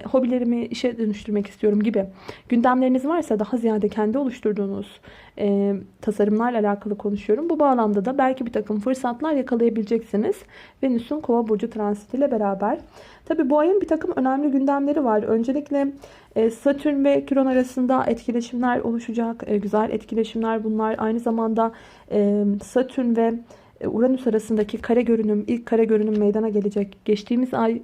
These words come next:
e, Jüpiter ve Uranüs arasında meydana gelen bu kare görünümü bu ayda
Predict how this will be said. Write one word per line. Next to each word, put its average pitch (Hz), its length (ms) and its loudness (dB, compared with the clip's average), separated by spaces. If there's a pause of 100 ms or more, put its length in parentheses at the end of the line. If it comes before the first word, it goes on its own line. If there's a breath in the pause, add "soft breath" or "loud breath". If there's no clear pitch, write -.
e, 208 220 4
Jüpiter 220 460 -2
ve 208 80 2
Uranüs 202 380 -2
arasında 202 300 -2
meydana 196 320 -2
gelen 196 340 -2
bu 240 100 -4
kare 214 200 0
görünümü 202 480 2 (340 loud breath)
bu 262 180 4
ayda 233 380 0